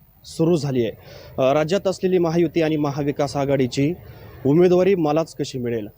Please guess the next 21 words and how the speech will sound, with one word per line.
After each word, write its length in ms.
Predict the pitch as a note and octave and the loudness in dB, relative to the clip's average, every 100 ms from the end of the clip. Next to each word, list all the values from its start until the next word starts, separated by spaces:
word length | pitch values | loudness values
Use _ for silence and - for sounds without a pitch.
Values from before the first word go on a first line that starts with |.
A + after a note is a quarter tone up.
| - - - | -20 -20 -4
यासाठी, 500 | D#3 G3 G#3+ F#3 A3+ C4 - - - | -2 0 -2 0 -2 -4 -14 -20 -4
अ, 200 | C#3+ D3 | 0 2
सर्व 500 | D3 F#3 F#3+ F#3 F#3+ - | 0 0 2 2 2 0
उमेदवार 480 | D#3 D#3+ F#3+ D3+ C3 - | 0 2 2 2 0 -2
आपापली 400 | C#3+ D3+ C#3+ D#3 | -4 -4 -4 -6
ताकद 440 | - B2+ D3 C#3 | -6 -4 -4 -2
लावताना, 480 | C3 B2 A#2+ B2+ C3+ D#3 - | -2 -2 -4 -6 -6 -12 -14
अ, 240 | B2 A#2+ | -8 -6
दिसत 400 | A#2+ A#2+ C#3 C3 | -6 -8 -8 -10
आहे. 160 | A#2 B2+ | -8 -10
परंतु, 500 | A#2 C#3+ D3 E3 G3 - - - _ - | -6 -4 -4 -4 -8 -12 -20 -20 _ -4
अ, 200 | C#3 C#3+ | -2 -2
महायुतीची 640 | D#3+ F3+ G3+ G3 F#3+ F#3+ | -2 -2 -2 -4 -6 -4
उमेदवारी 540 | F#3 F3+ F3 F3+ F3+ | -2 0 0 0 0
ही 380 | F3+ E3 F3+ F#3+ - | 0 0 -2 -4 -8
विद्यमान 380 | D3 D3 D#3 D#3+ | -6 -4 -6 -6
आमदार 260 | D3 D3+ | -6 -6
डॉक्टर 360 | D3 C#3 - D3 | -6 -6 -6 -10
किरण 280 | - D3+ D#3+ | -8 -6 -4
लहामटे 400 | D3+ C#3+ C3 B2+ | -4 -8 -8 -8
यांना, 280 | C#3 D3+ | -6 -8